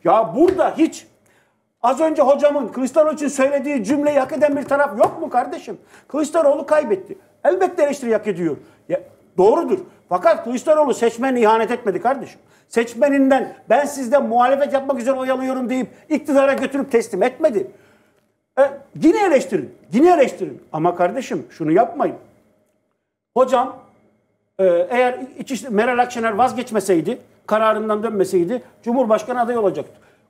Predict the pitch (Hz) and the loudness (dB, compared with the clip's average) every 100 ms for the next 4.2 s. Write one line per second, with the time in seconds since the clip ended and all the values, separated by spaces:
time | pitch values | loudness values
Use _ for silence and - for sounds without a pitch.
0 | _ 349 349 311 262 247 254 240 226 220 | _ 0 2 2 2 0 0 -2 2 4
1 | 208 190 202 180 160 123 - _ _ _ | 4 4 2 2 2 -4 -10 _ _ _
2 | - 302 - - 220 285 262 262 277 - | -4 -4 -6 -12 -8 0 4 4 2 0
3 | 269 226 262 262 226 247 247 330 349 330 | -2 0 -2 -2 0 0 2 0 4 2
4 | 320 | 2